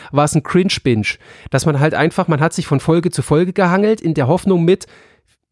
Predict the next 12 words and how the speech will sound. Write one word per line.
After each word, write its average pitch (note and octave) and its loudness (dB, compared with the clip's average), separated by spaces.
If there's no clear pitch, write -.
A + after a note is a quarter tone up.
vielleicht F3+ 0
haben G#3 2
sie F3 -4
ja F3 4
jetzt F#3+ 0
irgendwas G#3+ 0
sich - -2
ausgedacht, G#3+ 0
was D#3+ 0
mir F3+ 4
besser E3+ 0
gefällt. - -10